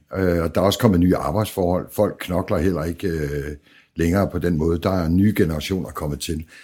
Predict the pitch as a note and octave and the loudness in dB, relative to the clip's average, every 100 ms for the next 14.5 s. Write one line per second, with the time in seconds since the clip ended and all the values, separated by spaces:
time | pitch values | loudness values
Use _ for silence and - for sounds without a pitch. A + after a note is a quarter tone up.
0 | - - G2 - - - - - - _ | -14 0 0 0 -10 -20 -20 -20 -20 _
1 | - - _ _ _ _ _ - G#2+ - | -20 -20 _ _ _ _ _ -10 -6 4
2 | A#2+ G#2 F#2 F2 - A2+ F#2 G2+ E2+ - | 8 8 6 2 4 4 6 4 4 -2
3 | _ _ _ _ _ _ - C#2 _ - | _ _ _ _ _ _ -20 -20 _ -20
4 | - _ _ _ _ _ _ - - _ | -20 _ _ _ _ _ _ -20 -20 _
5 | F2+ F2+ A2+ A2 B2+ A#2 - G#2+ - - | -4 4 8 10 8 6 4 2 2 -2
6 | G2+ G2 F#2 F2+ G2 G2+ B2 - A2+ G#2 | 0 0 -2 2 2 4 2 4 6 6
7 | A2 - F#2+ F2 D2+ - _ _ _ _ | 4 0 0 2 0 -6 _ _ _ _
8 | _ _ _ - F2+ C2+ F#2 F#2 G2+ D#2+ | _ _ _ 0 2 4 2 6 4 4
9 | D#2+ - G#2 F#2+ - A#2 A#2+ - - _ | -2 2 2 2 0 4 4 2 -18 _
10 | _ - - F2+ E2+ - - C2 D#2+ D2+ | _ -4 4 4 4 -2 -10 -4 -4 -4
11 | C2 E2+ E2 F#2 F#2 F2 F2 E2+ F#2+ - | -4 -4 0 2 2 2 2 2 0 0
12 | F2 D#2 - D#2 D2+ D#2 - F2+ D#2 E2+ | -2 -2 -4 -4 -4 -8 -4 -4 0 0
13 | D#2+ F2+ E2+ D2+ - F2 - C#3 C#3+ - | 0 -2 -2 -2 -2 -4 8 10 10 8
14 | G2+ A2 A#2+ A2 A2+ | 8 10 10 10 8